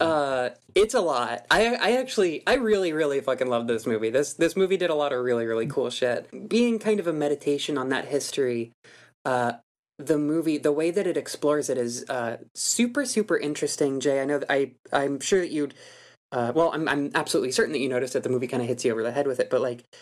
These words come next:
there's a lot of scenes where they, um,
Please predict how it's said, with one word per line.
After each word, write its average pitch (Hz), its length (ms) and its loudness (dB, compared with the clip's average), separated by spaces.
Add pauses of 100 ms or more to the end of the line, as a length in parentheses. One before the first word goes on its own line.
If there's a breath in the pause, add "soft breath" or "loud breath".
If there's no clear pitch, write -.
(480 loud breath)
there's 165 360 2 (100)
a 151 80 2
lot 151 420 0
of 240 160 -2
scenes 160 640 -2
where 151 160 2
they, 135 540 0 (280)
um, 120 480 -2